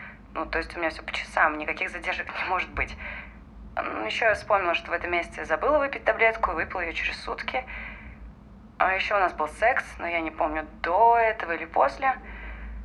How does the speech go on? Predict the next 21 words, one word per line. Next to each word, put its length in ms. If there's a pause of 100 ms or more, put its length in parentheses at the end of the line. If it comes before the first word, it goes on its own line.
(300)
Но 100
ещё 180
я 60
помню, 240
что 160
он 60
кончил 320
меня. 340 (180)
После 220
этого 140
я 40
долго 240
лежала, 520 (160)
чувствуя 360
его 140
сперму 380
внутри 420
и 20
то, 160
что 200
она 340